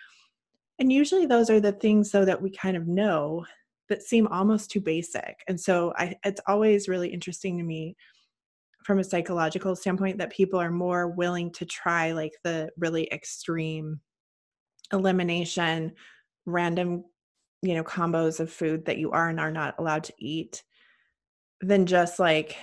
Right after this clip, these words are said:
drinking more water, eating more veggies,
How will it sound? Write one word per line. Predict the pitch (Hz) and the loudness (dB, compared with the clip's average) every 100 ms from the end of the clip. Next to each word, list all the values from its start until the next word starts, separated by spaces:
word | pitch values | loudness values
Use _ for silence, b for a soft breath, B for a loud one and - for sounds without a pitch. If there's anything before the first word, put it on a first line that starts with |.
| B B _ _ _ _ - | B B _ _ _ _ -4
drinking | 190 185 196 180 | 0 2 2 0
more | 170 170 | 0 2
water, | 165 160 156 151 - | 4 4 2 0 -2
eating | 175 165 160 | -2 0 0
more | 156 | -2
veggies, | 156 156 156 151 151 151 - | 0 -2 -2 -4 -6 -8 -14